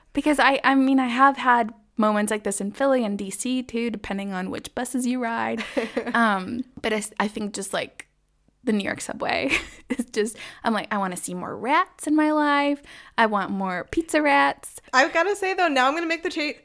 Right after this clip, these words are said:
Speaker 2: case for Chicago because
Speaker 1: <laughs>
Speaker 2: they have the most rats per capita
Speaker 1: Oh,
Speaker 2: or
Speaker 1: really?
Speaker 2: per square foot or something like this. It is, like, a very,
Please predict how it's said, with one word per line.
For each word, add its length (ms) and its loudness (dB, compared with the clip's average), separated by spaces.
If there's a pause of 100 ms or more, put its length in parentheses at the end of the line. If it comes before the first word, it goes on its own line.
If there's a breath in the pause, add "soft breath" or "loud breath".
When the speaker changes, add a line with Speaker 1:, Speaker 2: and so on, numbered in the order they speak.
Speaker 2:
case 240 -2
for 120 -4
Chicago 560 -2
because 500 6 (240)
Speaker 1:
<laughs> 260 -4
Speaker 2:
they 180 6
have 260 0
the 60 0
most 280 -2
rats 320 -2
per 220 -4
capita 400 -2
Speaker 1:
Oh, 140 6
Speaker 2:
or 180 4
Speaker 1:
really? 140 4
Speaker 2:
per 180 2
square 260 -2
foot 240 -2
or 80 0
something 340 -8
like 200 -4
this. 240 -4
It 100 -4
is, 160 0
like, 160 -6
a 60 -4
very, 400 -4